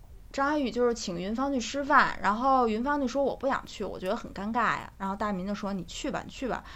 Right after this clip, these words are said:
然后云芳就是：“那你说，既然你说去，我就去吧。”然后他就去那个衣柜里挑衣服了。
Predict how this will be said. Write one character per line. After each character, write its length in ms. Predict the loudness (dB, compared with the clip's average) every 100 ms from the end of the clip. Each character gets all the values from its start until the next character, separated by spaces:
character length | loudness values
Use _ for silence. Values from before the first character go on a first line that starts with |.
| -18 -2
然 100 | 4
后 140 | 6 8
云 160 | 6
芳 240 | 6 8 8
就 180 | 4
是 340 | 4 4 4 2 -2 -16 -10
：“那 120 | -2 0
你 140 | 0
说， 180 | 0 0
既 160 | 2 4
然 180 | 4
你 100 | 4
说 200 | 2 0
去， 180 | 0 2
我 160 | 2 2
就 60 | -2
去 220 | -2 4
吧。” 180 | 4 4 -2 -4
然 120 | -2
后 40 |
他 140 | 0 2
就 160 | 2
去 420 | 0 0 4 4 2
那 140 | 0
个 80 | -2
衣 160 | 0
柜 160 | 2 2
里 80 | 0
挑 220 | -2 0
衣 260 | 2 4 4
服 180 | 4
了。 140 | -2